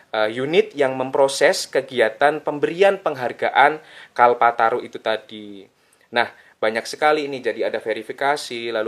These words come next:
validasi, calon penerima, dan lain sebagainya. Bu Direktur mengawali diskusi, eh, pada pagi hari ini,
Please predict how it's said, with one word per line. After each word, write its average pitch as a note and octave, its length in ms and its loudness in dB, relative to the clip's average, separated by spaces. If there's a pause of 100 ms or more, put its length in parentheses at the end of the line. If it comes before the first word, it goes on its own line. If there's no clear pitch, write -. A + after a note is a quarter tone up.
validasi, A2+ 640 -4
calon A2 320 -6
penerima, A#2 400 -10
dan G2+ 160 -8
lain G#2 160 -4
sebagainya. A2+ 720 -4 (560)
Bu - 80 -14
Direktur C3 480 0
mengawali A#2+ 560 -2
diskusi, A#2 720 -12
eh, G#2+ 320 -8
pada A2 240 -6
pagi A2+ 320 -6
hari A#2 320 -8
ini, A#2+ 320 -10